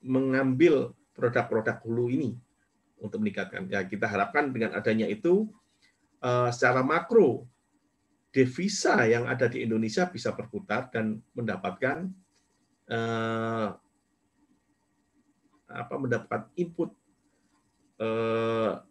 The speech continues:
finansial yang bagus untuk negara. Itu harapan dari kita. Kemudian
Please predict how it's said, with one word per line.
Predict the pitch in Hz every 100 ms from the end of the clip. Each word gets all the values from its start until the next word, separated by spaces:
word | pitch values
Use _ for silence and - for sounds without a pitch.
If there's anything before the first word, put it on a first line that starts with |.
| _
finansial | - 131 123 123 147 135
yang | 117
bagus | 120 117 143 - -
untuk | 107 -
negara. | 107 - 87 - _ _ _
Itu | 127 123 104
harapan | 95 92 104 117 - _ _ _ _ _ _ 98
dari | 92 92
kita. | 120 - - _ _ _ _ _ _ _ _ _ _ _ _ _ _ _ _ _ _ _ _ _ _ _ _ _ 220 - - 190 _ _ _ _ _ _ _ _ _
Kemudian | 151 175 202 240 262 254